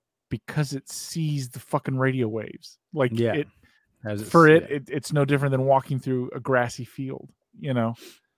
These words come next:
Speaker 2: So let's, right.
Speaker 1: We just assume too much about these things.
Speaker 2: Yeah.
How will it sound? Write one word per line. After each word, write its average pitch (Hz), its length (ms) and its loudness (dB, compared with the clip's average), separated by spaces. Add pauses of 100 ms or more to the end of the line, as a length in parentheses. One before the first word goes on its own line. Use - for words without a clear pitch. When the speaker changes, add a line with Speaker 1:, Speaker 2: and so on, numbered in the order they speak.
(520)
Speaker 2:
So - 160 2
let's, - 480 -2 (380)
right. 107 320 -2 (3250)
Speaker 1:
We 131 100 4
just 135 200 -8
assume 120 400 0
too 110 140 -6
much 110 200 -6
about - 200 -10
these - 160 -16
things. - 320 -18 (240)
Speaker 2:
Yeah. 135 400 0